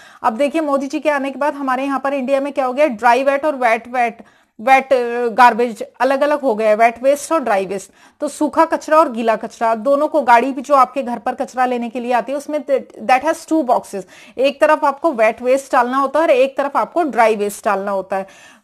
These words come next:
While, तो इसमें answer on एटी थ्री पेज नंबर पर दिया गया है सीवेज मैनेजमेंट में, क्वेश्चन थ्री जी, पेज नंबर एटी सिक्स, चैप्टर सेवन, उसमें से ये लिया गया है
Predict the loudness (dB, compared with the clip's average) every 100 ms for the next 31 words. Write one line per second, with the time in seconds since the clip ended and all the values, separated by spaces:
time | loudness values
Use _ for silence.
0 | 4 6 6 4 -4 -10 -6 -4 -4 -4
1 | -4 -4 -6 _ _ 0 2 2 2 2
2 | -2 -8 _ 0 2 2 0 0 0 -2
3 | -2 -6 -4 -4 -4 -2 -2 0 0 0
4 | -2 0 0 -2 -4 -6 -8 -10 -10 -10
5 | -4 -2 -2 -6 -10 -8 -6 -6 -2 -2
6 | -4 -8 -20 _ 2 2 2 0 0 0
7 | -2 -6 -6 -8 -6 -6 -6 -10 -6 -6
8 | -6 -12 -20 _ _ _ _ -10 -4 -4
9 | -2 -2 -2 -2 -2 -2 -4 -8